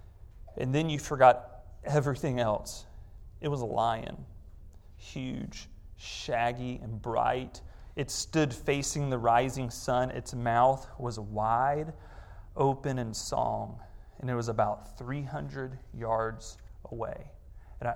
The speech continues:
I read that, and literally two little kids down there, my, my two <laughs> little kids, uh, who aren't, I didn't think they were paying attention, they literally, they just turned to me,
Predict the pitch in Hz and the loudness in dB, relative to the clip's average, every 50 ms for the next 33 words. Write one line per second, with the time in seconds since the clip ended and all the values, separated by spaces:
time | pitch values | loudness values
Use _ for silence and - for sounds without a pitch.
0 | - 131 131 131 127 139 143 147 139 131 139 127 120 - 120 123 123 127 139 139 | 0 -2 -2 0 4 6 6 6 8 8 8 8 6 6 2 -4 -2 -2 0 0
1 | 143 139 127 120 117 113 - - - 147 135 139 147 143 147 - - - 143 135 | 0 0 0 -2 -4 -4 -8 -8 -8 -6 -4 -4 -4 -4 -4 -4 -4 -4 -4 -4
2 | 135 143 - 131 127 127 131 131 127 127 127 127 127 123 127 - - - - - | -4 -6 -6 -4 -4 -2 -2 -4 -4 -2 -2 -2 -2 -4 -6 -8 -12 -16 -16 -8
3 | - 120 120 - - 110 117 135 143 - 143 131 123 - - - - - 175 147 | -4 -4 -4 -4 -2 0 2 2 2 0 -2 -4 -4 -6 2 4 4 6 6 2
4 | 135 - - - - - - - - 131 123 - - - - - 110 110 - - | 0 -4 -8 -12 -12 -12 -12 0 0 0 0 0 -4 -10 -12 -10 -10 -10 -10 -6
5 | 135 135 131 120 - - 127 135 147 156 151 139 131 139 151 165 151 156 151 143 | -4 -4 -4 -4 0 4 6 6 6 6 6 4 2 4 4 2 0 0 -2 -2
6 | 139 131 - 143 139 - - 156 143 - 135 117 - 127 123 123 123 131 131 123 | -2 0 0 -2 -2 -2 -4 -6 -4 -4 -6 -6 -6 -8 -4 -2 -2 -2 -2 -4
7 | 123 127 131 131 131 131 131 123 117 113 113 117 123 131 117 104 - - - - | -4 -4 -2 -2 -2 -4 -4 -6 -8 -6 -6 -6 -6 -6 -6 -8 -8 -10 -10 -10
8 | - - 147 139 131 131 131 139 143 143 - - 143 139 131 139 143 143 143 147 | -10 -8 -6 -6 -6 -6 -6 -8 -8 -8 -10 -10 -10 -10 -8 -8 -8 -8 -8 -8
9 | 139 | -10